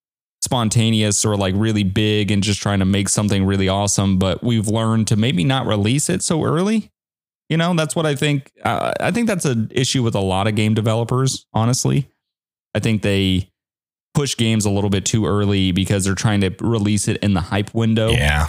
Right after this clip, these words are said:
Speaker 1: you know, where everybody's still talking about it, everyone's still interested in it, and they wanna get it out and get the sales, and then they can worry about updates later. But,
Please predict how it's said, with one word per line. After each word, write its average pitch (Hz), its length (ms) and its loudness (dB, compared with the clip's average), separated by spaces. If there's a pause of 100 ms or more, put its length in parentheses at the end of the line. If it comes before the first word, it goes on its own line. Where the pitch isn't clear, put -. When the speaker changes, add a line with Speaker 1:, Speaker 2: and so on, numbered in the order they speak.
Speaker 1:
you 104 60 0
know, 98 80 2
where 92 160 0
everybody's 101 460 0
still 98 160 0
talking 135 420 0
about 123 240 0
it, 127 140 -2
everyone's 92 460 0
still 90 180 0
interested 135 520 0
in 127 120 0
it, 127 160 0
and 104 180 0
they 92 60 2
wanna 92 260 0
get 92 180 2
it 90 120 0
out 113 180 0
and 95 80 0
get 95 160 0
the 85 80 -2
sales, 120 540 0
and 98 120 0
then 95 120 2
they 92 80 0
can 95 160 -2
worry 95 160 0
about 90 180 2
updates 90 400 -2
later. 131 340 0
But, 104 360 -2